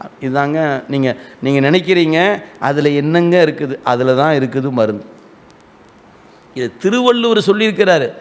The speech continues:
வேற யாராவது சொல்றாங்கன்னா ஒதுக்கி வச்சிடலாம். மருந்துக்குன்னு ஒரு தன்மை இருக்கிறது. மருந்தை உட்கொள்பவனுடைய நம்பிக்கை ஒன்று இருக்கிறது. அதை ஊட்டுகிற செவிலி தாய்க்கு ஒரு பங்கு இருக்குது. அப்புறம்தான் மருத்துவனுக்கான பங்கு.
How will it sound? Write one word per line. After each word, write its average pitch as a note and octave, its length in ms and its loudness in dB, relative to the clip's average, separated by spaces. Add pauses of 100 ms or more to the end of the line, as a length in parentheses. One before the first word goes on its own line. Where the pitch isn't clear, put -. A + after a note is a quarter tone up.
(220)
வேற D#3+ 300 4
யாராவது F3 460 4
சொல்றாங்கன்னா F3+ 340 2
ஒதுக்கி E3+ 280 2
வச்சிடலாம். D3 420 0 (1000)
மருந்துக்குன்னு F#3+ 760 0
ஒரு F3+ 460 0 (420)
தன்மை E3+ 380 2
இருக்கிறது. C#3+ 880 0 (240)
மருந்தை G3+ 500 2
உட்கொள்பவனுடைய F3+ 840 2
நம்பிக்கை F3+ 520 0
ஒன்று D3+ 260 2
இருக்கிறது. C#3 720 0 (200)
அதை C3+ 300 0
ஊட்டுகிற D3+ 600 0 (140)
செவிலி G#3 480 2
தாய்க்கு E3+ 400 2
ஒரு D3+ 120 0
பங்கு C#3+ 320 -2
இருக்குது. B2+ 240 -8 (1300)
அப்புறம்தான் C3 480 -2
மருத்துவனுக்கான C#3 840 -2
பங்கு. A#2 300 -4